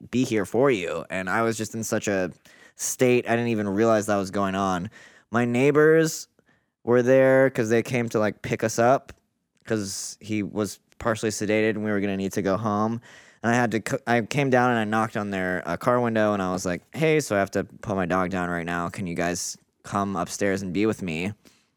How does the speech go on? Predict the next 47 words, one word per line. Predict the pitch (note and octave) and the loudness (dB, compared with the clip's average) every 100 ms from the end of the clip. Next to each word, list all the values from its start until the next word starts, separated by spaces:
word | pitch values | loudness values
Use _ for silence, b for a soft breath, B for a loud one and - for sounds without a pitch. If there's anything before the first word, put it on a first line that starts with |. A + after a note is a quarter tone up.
| _ | _
And | - A2 | -4 -2
my | |
sister | G#2+ C#3+ C#3 B2 A#2+ C3 C#3+ A#2 _ _ _ _ _ _ - B B | 0 0 2 4 4 2 -2 -10 _ _ _ _ _ _ -20 B B
and | A2 G#2 | 0 4
Jake, | A2+ G#2+ - | 4 4 0
who | B2 | 0
were | G#2 | 2
on | G#2 G2+ G2+ - | 4 2 -2 0
the | G2+ | 4
last | G#2 A2 - - | 4 2 -2 -8
episode | - F#2+ F#2+ G2 F#2 | 0 0 2 0 2
that | F#2 | 2
I | F#2 | 2
was | F#2+ | 2
on, | F#2+ G2 G2+ | 0 0 2
they | G#2 | 0
were, | G#2 G#2 G2+ G2+ G2 - b b b b b b b | 2 2 2 2 0 -4 b b b b b b b
my | |
sister | A2 C3+ D#3+ | -2 0 2
was | C#3+ | 2
texting | - C3 - B2 | 2 0 2 -2
me | A#2 A2+ | 2 2
and | A2 | 0
she | A2+ | -2
was | A2 | 0
like, | G2+ | 0
"How, | A#2+ B2 C3 C3 | 2 2 4 2
how | - B2 | 0 2
is | C#3 A2+ | 2 2
he?" | G#2+ | 2
And | A2 G2+ | 0 0
I | G2 | -4
was | G2+ | -2
like, | G2+ A2 - _ _ - | -2 -2 -6 _ _ -2
"I | A#2 | 2
have | C#3 C3+ | 2 0
to | |
put | - C3+ | -2 -2
him | A2 | 0
down, | G2+ F#2+ F#2+ G2+ - | 0 2 -2 -6 -10
like, | E2+ F#2 | -4 -4
right | - F2 F#2 D2+ | -2 -2 -2 -2
now." | F2 D#2+ F#2+ G#2+ _ _ | -6 -4 -6 -8 _ _
My | G#2 | -4
sister | A2+ B2+ - | -2 -2 -2
showed | A#2+ B2 A2+ | -2 2 4
up, | A2 G#2+ | 4 2